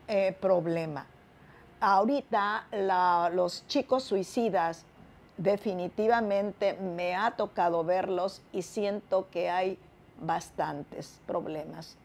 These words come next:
de ese tipo. ¿Pero por qué? Porque viven en, eh, no podemos, no quiero generalizar y decir que los papás y todo, son demasiadas cosas las que pueden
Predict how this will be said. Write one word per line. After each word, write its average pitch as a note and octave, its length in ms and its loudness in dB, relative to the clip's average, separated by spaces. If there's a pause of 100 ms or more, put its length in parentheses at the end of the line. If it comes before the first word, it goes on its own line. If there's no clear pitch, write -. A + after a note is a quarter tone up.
(120)
de E3 320 -2
ese G#3+ 300 -2
tipo. - 500 -8 (640)
¿Pero G#3 340 6
por G3+ 220 2
qué? G3+ 340 -4 (640)
Porque A3 500 2
viven G#3+ 640 -4 (200)
en, G#3 520 -4
eh, F3+ 480 -2 (720)
no A#3 320 2
podemos, D4 580 -2 (300)
no A#3 280 0
quiero D#4 320 2
generalizar G3 1080 2
y G3 80 0
decir F3+ 420 -4
que F#3+ 140 -4
los E3+ 200 -4
papás F3+ 680 -4
y E3 60 -6
todo, - 320 -6 (220)
son F4+ 220 4
demasiadas C#4 540 2
cosas A3+ 340 -2
las E3 160 -4
que F3 100 -6
pueden F#3+ 260 0